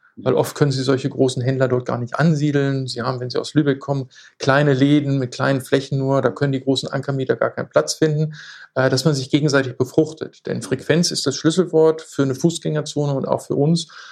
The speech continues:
Und wir, äh, unterstützen dort die Ergänzung, wenn wir nicht in der Nähe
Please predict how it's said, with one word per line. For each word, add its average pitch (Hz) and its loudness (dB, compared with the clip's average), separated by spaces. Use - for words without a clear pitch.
Und 131 0
wir, 135 2
äh, 127 0
unterstützen 131 0
dort 123 -2
die 131 -2
Ergänzung, 131 2
wenn 123 2
wir 123 2
nicht 120 -4
in 123 -4
der 120 -2
Nähe 120 -2